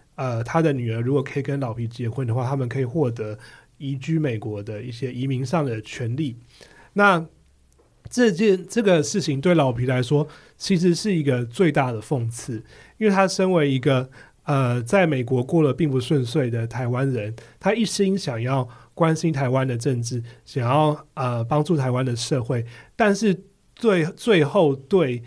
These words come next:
呃，住在台湾的这一对老夫妻来说，他最大的利用价值，他最大的优点就是，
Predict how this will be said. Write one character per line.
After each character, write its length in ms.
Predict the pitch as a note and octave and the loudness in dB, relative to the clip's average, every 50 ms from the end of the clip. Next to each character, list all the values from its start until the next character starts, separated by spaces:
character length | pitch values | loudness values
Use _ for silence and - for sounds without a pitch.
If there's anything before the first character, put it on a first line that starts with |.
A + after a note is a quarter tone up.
| - - _ _ _ _ | -16 -20 _ _ _ _
呃， 480 | - D3 C#3 C3+ B2 B2 B2 A#2+ A#2+ A#2 A#2 - - _ - | -4 -2 0 0 0 -2 -2 -4 -6 -8 -10 -14 -20 _ -2
住 140 | - F#3+ | 0 2
在 140 | F3+ G3 E3+ | 4 4 4
台 140 | D3+ C3+ C#3 | 4 4 4
湾 180 | C3+ C3+ C#3 C#3 | 4 4 4 4
的 140 | C#3 C3 | 2 0
这 140 | B2 - D3+ | 0 2 2
一 60 | C#3 | 2
对 320 | C3+ D3+ D3+ C#3 B2+ C3+ - E3 | 2 2 2 0 0 -4 -6 -6
老 160 | C#3 B2 A#2 | -4 -4 -4
夫 180 | A2+ - E3 | -2 -4 -4
妻 260 | D#3+ - - - E3+ D3+ | -6 -6 -6 -4 -2 0
来 180 | C#3 A#2+ A#2 | 0 0 -2
说， 280 | A2+ A#2 - C3+ C3 A#2+ - - - - - _ _ - | -2 -2 -2 -2 -2 -2 -6 -12 -20 -20 -20 _ _ -4
他 140 | - A3+ A#3+ | 0 0 2
最 160 | A#3 B3+ G#3 | 4 4 4
大 200 | F#3+ F#3+ E3+ D3+ | 6 6 4 4
的 60 | C#3 | 4
利 140 | C#3 E3 D#3+ | 2 2 2
用 180 | D3+ C#3+ C#3 | 2 2 2
价 200 | B2+ - D3 A#2 | 2 0 0 -2
值， 120 | A2 - A#2 | -2 -4 -4
他 140 | A2 D3 E3 | -2 -2 -2
最 280 | D#3+ - - A3+ F3 | -2 0 2 2 2
大 180 | D3+ E3 D#3 D3 | 4 4 2 2
的 80 | B2+ | 2
优 240 | B2+ C#3 C#3 C#3 C#3 | 2 2 4 4 2
点 240 | C3+ C#3+ C3 G#2 - - _ _ _ _ _ _ | 2 -2 -6 -6 -6 -12 _ _ _ _ _ _
就 220 | - - F#3 D#3+ | 0 2 2 2
是， 340 | C3+ - F3+ F3 D3+ C3 B2+ | 2 2 2 2 2 2 0